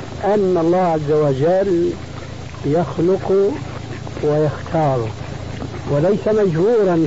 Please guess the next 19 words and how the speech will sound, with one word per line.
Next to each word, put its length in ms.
كما 480
يعبر 500
عنه 560
قائلون 420
الطبيعة. 560
هيك 200
الطبيعة، 480
الله 260
يريهم 600
أن 140
ليس 240
هناك 300
طبيعة، 360
وإنما 440
هناك 320
خالق 460
فعال 600
لما 200
يريد، 400